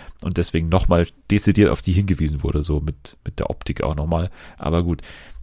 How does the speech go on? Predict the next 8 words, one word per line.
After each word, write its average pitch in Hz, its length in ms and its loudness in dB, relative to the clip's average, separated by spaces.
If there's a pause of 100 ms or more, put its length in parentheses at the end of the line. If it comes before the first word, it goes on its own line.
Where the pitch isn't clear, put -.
(120)
das, - 320 0
äh, 78 360 0 (160)
sind 85 280 -4
alles 85 260 -2
nur 82 120 0
Vermutungen. 90 800 -2 (880)
Wir 90 260 2
werden 82 420 -2